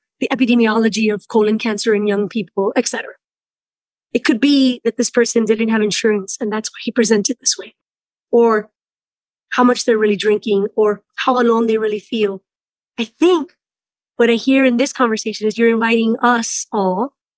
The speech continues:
to tap into, in every patient, in every encounter,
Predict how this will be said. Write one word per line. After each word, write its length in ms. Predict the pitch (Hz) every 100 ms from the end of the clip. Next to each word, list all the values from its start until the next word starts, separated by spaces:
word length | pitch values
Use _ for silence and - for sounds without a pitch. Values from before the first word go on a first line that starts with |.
| _ _ -
to 100 | 240
tap 260 | - 240 262
into, 540 | 233 - 220 214 -
in 160 | 226 240
every 260 | 240 262 240
patient, 500 | - 214 - 196 254
in 120 | 220
every 260 | 220 226
encounter, 520 | 214 247 214 202 190